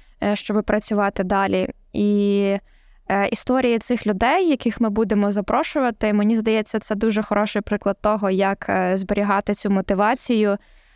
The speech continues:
е, в довгостроковій перспективі, тому що, е, наш спринт вже давно закінчився, е, почався марафон, який потрошку вже переростає в ультрамарафон.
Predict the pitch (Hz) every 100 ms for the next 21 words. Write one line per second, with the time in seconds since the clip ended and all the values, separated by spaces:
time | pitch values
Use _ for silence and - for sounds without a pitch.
0 | - 202 202 190 190 208 202 - 196 226
1 | 220 - - - 220 - 339 320 262 220
2 | 208 208 - - 208 202 208 - _ _
3 | - - 190 196 190 190 185 185 202 214
4 | - - 240 226 214 202 208 196 208 202
5 | 202 - 247 - 233 - 214 202 202 -
6 | - - 71 - 214 214 - - - 214
7 | 220 214 - 208 202 196 - 226 294 320
8 | _ _ _ - 208 208 220 208 214 208
9 | _ - _ _ _ _ - - - _
10 | _ - 220 214 226 - 233 202 214 220
11 | 214 190 208 - 208 202 196 214 220 -
12 | 185 180 180 - 175 180